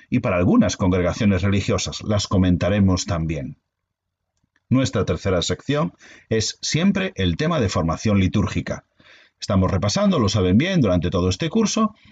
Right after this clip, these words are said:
la Sacrosanctum Concilium, es decir, un documento importantísimo, una constitución entre las cuatro principales del Concilio Vaticano segundo, con el sacerdote hoy, Óscar Balado Domínguez, el mismo que nos ayudará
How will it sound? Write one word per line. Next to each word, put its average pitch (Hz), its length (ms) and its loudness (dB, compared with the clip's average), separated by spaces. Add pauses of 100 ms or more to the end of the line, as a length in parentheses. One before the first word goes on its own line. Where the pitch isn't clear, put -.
(120)
la 123 200 0
Sacrosanctum 160 1000 0
Concilium, 95 840 2 (340)
es 135 180 0
decir, 117 300 2
un 143 120 4
documento 139 540 2
importantísimo, 107 880 4
una 123 200 4
constitución 110 800 0 (260)
entre 90 300 2
las 92 200 0
cuatro 143 440 0
principales 127 800 0 (220)
del 117 260 2
Concilio 117 420 2
Vaticano 113 400 0
segundo, 110 580 2 (380)
con 120 300 2
el 98 120 2
sacerdote 107 720 0
hoy, 196 320 -2
Óscar - 480 -2
Balado 101 320 2
Domínguez, 107 540 4
el 76 80 -2
mismo 131 340 2
que 92 100 0
nos 85 160 -2
ayudará 87 440 -2